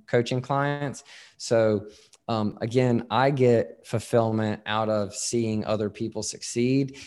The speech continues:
And I think that's really, um, the direction we're taking Real Estate Connection is, like, how can we take our offline experience and, um, recreate that online, not just through the Facebook group, but through other content platforms and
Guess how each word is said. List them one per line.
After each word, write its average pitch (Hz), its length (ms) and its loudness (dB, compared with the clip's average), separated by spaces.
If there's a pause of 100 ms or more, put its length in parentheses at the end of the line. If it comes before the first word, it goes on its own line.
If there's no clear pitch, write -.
(160)
And 110 120 -2
I 107 60 0
think 123 340 -4
that's - 320 0
really, 110 540 0 (280)
um, 104 360 -2
the 107 100 0
direction 107 540 0
we're 104 100 -2
taking 104 420 -2
Real 104 180 0
Estate 98 260 -4
Connection 104 640 -4
is, 98 340 -8
like, 98 220 -2
how 120 240 -2
can 123 280 0
we 110 360 0 (240)
take 120 260 0
our 110 260 2
offline 110 500 0
experience 104 920 -2 (300)
and, 104 500 -2 (380)
um, 101 540 -4 (340)
recreate 113 720 0
that 107 240 0
online, 104 880 -2
not 120 280 -2
just 117 180 -4
through 117 120 -2
the 104 100 -6
Facebook 110 520 -4
group, 107 300 -4
but 107 180 -6
through 110 240 -4
other 110 220 -2
content 107 500 -6
platforms 104 680 -6
and 98 160 -6